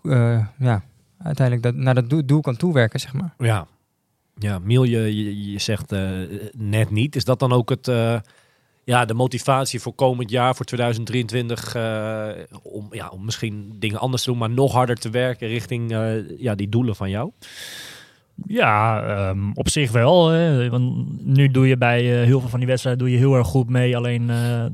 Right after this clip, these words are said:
Speaker 3: tot, eh, een groot deel van het seizoen, eh, ja, verspeelde ik het een beetje met lopen. Maar, eh, maar je, je ruikt er toch een beetje aan tussen, eh, ja, met het racen tussen de, tussen de echte wereldtoppers een beetje.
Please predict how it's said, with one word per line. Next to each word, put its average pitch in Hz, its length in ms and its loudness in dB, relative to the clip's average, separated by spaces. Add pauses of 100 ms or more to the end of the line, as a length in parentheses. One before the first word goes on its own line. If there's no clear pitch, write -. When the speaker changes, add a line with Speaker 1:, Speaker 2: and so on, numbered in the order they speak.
(140)
Speaker 3:
tot, 127 220 0
eh, 127 60 2 (160)
een 117 60 -6
groot 135 240 2
deel 131 100 2
van 120 120 0
het 117 100 0
seizoen, 123 400 0
eh, 117 320 -2
ja, 104 340 -2
verspeelde 123 460 0
ik 123 60 2
het 127 100 0
een 120 60 -2
beetje 120 160 0
met 113 140 0
lopen. 120 400 -2 (160)
Maar, 107 400 -2
eh, 110 380 -4
maar 120 240 2
je, 120 180 2
je 127 180 2
ruikt 139 220 6
er 139 60 4
toch 151 160 6
een 170 80 4
beetje 151 240 4
aan 135 240 4
tussen, 123 680 0
eh, 123 200 -2
ja, 117 180 2
met 117 140 0
het 113 120 0
racen 117 300 2
tussen 120 240 -4
de, 113 120 -2
tussen 113 220 -4
de 110 60 -4
echte 110 580 -4
wereldtoppers 107 480 -2
een 101 80 -2
beetje. 95 340 -8